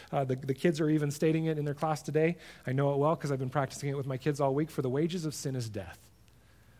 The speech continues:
but the free gift of God is eternal life through Christ Jesus our Lord." Romans six twenty-three. Okay?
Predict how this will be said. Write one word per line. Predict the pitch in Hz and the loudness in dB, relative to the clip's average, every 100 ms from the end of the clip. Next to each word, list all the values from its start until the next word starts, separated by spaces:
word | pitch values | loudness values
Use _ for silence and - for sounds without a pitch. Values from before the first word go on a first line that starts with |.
| - - | -18 -6
but | 127 123 | -6 -2
the | 131 127 | -4 -4
free | - - 175 170 147 117 - | -8 -6 0 2 2 0 -6
gift | 117 127 113 - - - | -4 -2 -2 -6 -12 -8
of | 120 | -6
God | 110 107 101 101 | -4 -4 -4 -6
is | 98 | -8
eternal | 104 - 127 104 | -10 -8 -6 -6
life | 107 98 | -6 -8
through | - 123 | -8 -10
Christ | 110 104 90 | -8 -10 -10
Jesus | - 101 95 90 | -10 -10 -10 -12
our | 101 95 | -12 -10
Lord." | 98 95 95 | -12 -14 -12
Romans | 113 101 92 | -10 -8 -10
six | 104 | -12
twenty-three. | - 92 - - - - - - - - | -14 -18 -18 -20 -20 -20 -20 -20 -20 -12
Okay? | 107 | -12